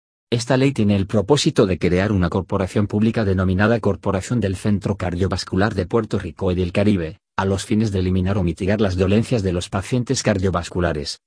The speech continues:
así como fomentar la enseñanza, el estudio, la investigación y el desarrollo intelectual de los profesionales de la salud en esta área altamente especializada de la medicina. Decrétase por la Asamblea Legislativa de Puerto Rico.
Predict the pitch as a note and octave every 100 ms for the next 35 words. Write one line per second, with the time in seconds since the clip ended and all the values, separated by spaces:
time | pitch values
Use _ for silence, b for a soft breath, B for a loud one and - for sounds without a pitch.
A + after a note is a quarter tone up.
0 | - G#2 - C3 F#2 F2+ F2 D#2+ D#2+ A2
1 | G2 F2 - F2 E2 D#2+ - C2 - -
2 | F#2 F2+ - E2 D2 C#2 - _ - F#2
3 | F#2+ F#2 - G#2 G2+ C#3 G#2+ F#2+ F#2 -
4 | F2+ G2+ G#2+ G2+ E2+ E2+ - G2+ F#2 E2+
5 | D#2+ - F2 F#2+ - F2+ G#2+ G#2+ G2 G2
6 | - G2 A2+ A2+ B2+ G2 G2+ G#2+ A2+ G#2+
7 | F2 G2 F#2+ - F#2 G#2+ G2 F#2+ B2+ B2
8 | G2+ F#2 F2+ F2+ - F2+ D#2 - _ _
9 | _ _ _ _ _ F#2+ G2 G#2+ A2 B2+
10 | - F2+ G2 F#2+ F2+ F#2 E2+ F#2+ E2+ E2+
11 | - F#2+ - D#2 A#2 A#2+ F2 - G2+ G#2+
12 | E2 E2 - D2 -